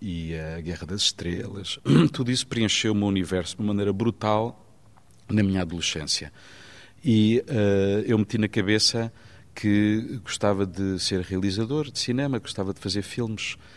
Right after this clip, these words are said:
E na escola onde eu estudava, que era a Gil Vicente, eh, via a área de teatro, que era a coisa mais próxima,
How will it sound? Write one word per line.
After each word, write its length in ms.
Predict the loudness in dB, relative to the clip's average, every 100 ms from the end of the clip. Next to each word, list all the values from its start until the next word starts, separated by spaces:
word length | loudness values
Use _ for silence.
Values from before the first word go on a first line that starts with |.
| -20 -20 -18 -4
E 260 | 2 4 2
na 100 | 2
escola 360 | 0 2 2 2
onde 100 | 0
eu 40 |
estudava, 480 | -4 0 2 2 0
que 120 | -2
era 100 | -2
a 40 |
Gil 140 | -2 -4
Vicente, 600 | -4 -4 -2 -4 -8 -14 -18 -20 -20 -20 -20 -20 -8
eh, 300 | -2 0 0
via 320 | 0 2 4
a 20 | 4
área 180 | 4
de 60 | 0
teatro, 440 | 0 -2 -2 -6
que 80 | -4
era 100 | -2
a 20 |
coisa 240 | -2 -4 -2
mais 220 | -2 -4
próxima, 840 | 0 0 0 -2 -4 -4 -6 -10